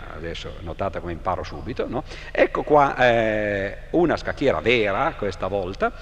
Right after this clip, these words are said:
dove ci sono, eh, i due re, ovviamente perché, eh, meno di quello non si può fare in una partita, e ci sono due pedoni.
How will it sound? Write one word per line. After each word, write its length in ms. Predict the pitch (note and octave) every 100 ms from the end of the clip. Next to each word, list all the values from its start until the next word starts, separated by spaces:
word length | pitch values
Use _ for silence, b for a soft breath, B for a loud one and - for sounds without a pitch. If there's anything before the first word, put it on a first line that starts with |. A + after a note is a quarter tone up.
| B B B
dove 340 | E3 F3+ C#3+
ci 140 | C3 B2+
sono, 480 | E3 D3+ B2 A2+
eh, 300 | A2+ G#2+ G2 -
i 120 | G#2+
due 220 | G#2 A#2+ G2+
re, 320 | A#2 C3+ F3 -
ovviamente 600 | G2 G#2+ G#2 A2 G#2 F2
perché, 280 | E2 F#2 F2
eh, 500 | F2 D#2+ D#2+ D#2+ E2
meno 260 | F#2+ G#2+ G#2
di 100 | F#2+
quello 380 | B2 B2 G#2+
non 220 | G2 A2 G#2
si 80 |
può 160 | G#2+ A2
fare 300 | A#2 G2 F2
in 40 |
una 160 | E2 A2+
partita, 420 | A#3 G#3+ G#2+ - - B B
e 220 | A3 -
ci 160 | -
sono 480 | A#3+ B2+ A2+ A2+ A2+ -
due 180 | B2+ B2
pedoni. 500 | A#2 A2 G2 F2